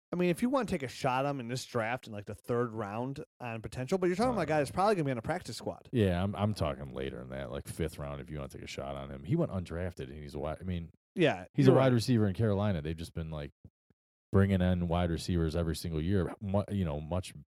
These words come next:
Speaker 2: better than him.
Speaker 1: And it
Speaker 2: So
Speaker 1: just shows you why you don't wanna have your draft too early. Again, this guy
Speaker 2: Right.
Speaker 1: was a dynasty rookie darling, and now he's just kinda like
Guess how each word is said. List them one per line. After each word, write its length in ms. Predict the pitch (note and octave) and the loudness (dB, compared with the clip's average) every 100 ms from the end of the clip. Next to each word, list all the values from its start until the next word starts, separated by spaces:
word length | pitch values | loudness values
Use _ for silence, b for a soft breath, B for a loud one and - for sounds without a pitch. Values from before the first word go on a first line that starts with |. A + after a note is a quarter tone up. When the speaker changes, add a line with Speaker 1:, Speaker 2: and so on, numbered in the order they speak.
| - | -6
Speaker 2:
better 220 | D#2+ F2+ | -4 -4
than 160 | D2+ | -4
him. 220 | D2 G2 - - - | -6 -8 -8 -12 2
Speaker 1:
And 80 | F3+ | 4
it 120 | D#3+ | 4
Speaker 2:
So 60 | E3 | 2
Speaker 1:
just 100 | - | 4
shows 260 | E3 F#3+ | 4 4
you 80 | C#3+ | 2
why 160 | B2+ B2+ | 2 2
you 100 | C3 | 2
don't 140 | B2 | 0
wanna 120 | B2 | 0
have 100 | B2 | -2
your 80 | A2+ | -2
draft 200 | A2+ B2 | -2 -2
too 120 | - B2+ | 0 0
early. 200 | D3 A2 | 0 0
Again, 220 | A#2+ C3 | -2 -2
this 140 | C3+ | 0
guy 80 | G3 | 2
Speaker 2:
Right. 60 | E3 | 2
Speaker 1:
was 100 | B2 | 0
a 60 | |
dynasty 460 | A2+ B2+ C3+ - B2+ | -2 -2 -2 -4 -4
rookie 280 | A#2+ A#2+ B2 | -4 -4 -4
darling, 540 | A2+ A2+ C#3 A2+ G#2+ | 0 2 2 0 -4
and 160 | A2 A2 | -6 -6
now 260 | A2 A#2 | -2 -2
he's 220 | A2 A2+ | -4 -4
just 120 | A2 - | -6 -4
kinda 220 | A#2 G#2+ | -4 -2
like 240 | G#2 - | -4 -6